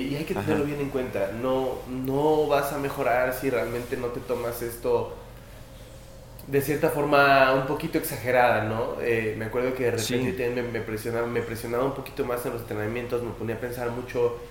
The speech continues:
Speaker 1: qué estoy haciendo y por qué. Y esos entrenamientos justamente eran los que yo decía, "Ay, güey, he estado haciendo esto mal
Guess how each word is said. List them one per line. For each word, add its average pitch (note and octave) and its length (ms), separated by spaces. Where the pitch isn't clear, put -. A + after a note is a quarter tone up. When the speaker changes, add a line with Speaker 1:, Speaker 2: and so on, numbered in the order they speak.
Speaker 1:
qué B2+ 100
estoy C3 220
haciendo B2+ 320
y - 20
por G#2+ 220
qué. A#2+ 400
Y C#3 160
esos D3 280
entrenamientos B2+ 580
justamente C3+ 580
eran C#3 500
los C3 140
que - 140
yo - 80
decía, C#3 340
"Ay, - 300
güey, D#3+ 280
he C#3+ 40
estado - 280
haciendo F3 300
esto E3 380
mal C3 400